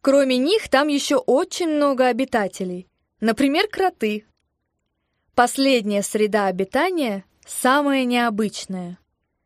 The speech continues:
Существуют животные или растения, которые живут внутри других животных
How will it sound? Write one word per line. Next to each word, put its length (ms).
Существуют 760
животные 840
или 200
растения, 800
которые 440
живут 420
внутри 600
других 540
животных 720